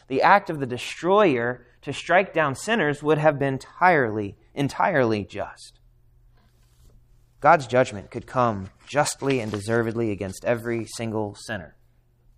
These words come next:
That is, every single person. This is the reality for every human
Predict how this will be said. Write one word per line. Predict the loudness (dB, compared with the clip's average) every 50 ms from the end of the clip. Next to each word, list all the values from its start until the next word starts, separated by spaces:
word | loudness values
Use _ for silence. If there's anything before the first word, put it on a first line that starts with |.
| _ -6
That | -4 -2
is, | -2 -2 -2
every | -2 -2 -2 -2
single | -4 -6 -8 -8
person. | -4 0 0 0 0 -2 -8 -16 -18 -20 -20 _ _ _ _ _ _ _ _ _ _ _ _ _ _ _ _ _ _ _ _ _ -20
This | -14 -12 -8
is | -6 -2
the | 0 4
reality | 6 8 8 8 6 4 0
for | -4 -4 -2 -2
every | -2 -2 -2 -6
human | -10 -8 -8 -8 -6 -6 -8 -8 -10 -14